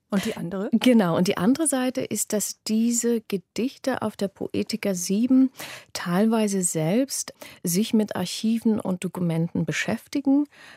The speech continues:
Speaker 2: seien es Fotografien, seien es C-I-A-Akten, und dass diese Gedichte etwas anderes, was in diesen Archiven lagert oder vielleicht eben auch nicht lagert, sondern zum Verschwinden gebracht wurde, dass sie dieses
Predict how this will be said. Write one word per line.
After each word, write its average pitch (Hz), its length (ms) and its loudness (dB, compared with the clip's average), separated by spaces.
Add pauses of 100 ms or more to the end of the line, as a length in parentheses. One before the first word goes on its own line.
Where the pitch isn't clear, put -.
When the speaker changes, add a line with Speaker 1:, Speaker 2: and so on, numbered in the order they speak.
Speaker 2:
seien 160 320 0
es 160 140 0
Fotografien, 233 920 2
seien 160 420 -4
es - 600 -8
C-I-A-Akten, 202 1600 0 (380)
und 185 220 2
dass - 300 0
diese 220 760 0
Gedichte 214 800 -4 (220)
etwas - 460 -4
anderes, 190 680 0 (180)
was 175 180 -4
in 170 100 0
diesen 175 280 -4
Archiven 175 340 -4
lagert 175 560 0
oder 185 140 -4
vielleicht 185 540 -2
eben 208 160 -2
auch - 260 -4 (520)
nicht 202 420 4
lagert, 160 540 -4
sondern 165 420 -4
zum 165 180 -8
Verschwinden 233 500 0
gebracht 170 380 -6
wurde, 190 180 -4
dass - 200 -6
sie 185 140 -2
dieses 233 560 -2